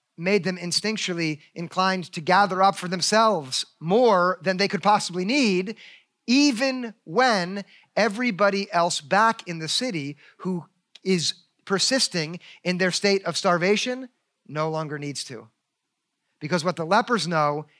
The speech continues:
is what the people back in the city haven't figured out yet, and that is that the enemy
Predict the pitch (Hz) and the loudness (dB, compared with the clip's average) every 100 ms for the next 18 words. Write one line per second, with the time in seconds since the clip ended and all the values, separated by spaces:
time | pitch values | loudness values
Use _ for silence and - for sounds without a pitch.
0 | _ 156 151 156 151 196 180 170 180 175 | _ -8 -6 -6 -6 -6 -4 0 0 0
1 | 165 - 190 175 160 156 160 139 151 156 | -6 -4 -2 0 -2 -4 -10 -6 0 0
2 | 156 127 113 - _ _ _ 143 156 156 | -2 -6 -8 -10 _ _ _ -4 0 0
3 | 160 151 - _ _ 127 127 143 165 165 | -2 -4 -8 _ _ -18 -10 -6 -6 -6
4 | 165 156 | -8 -10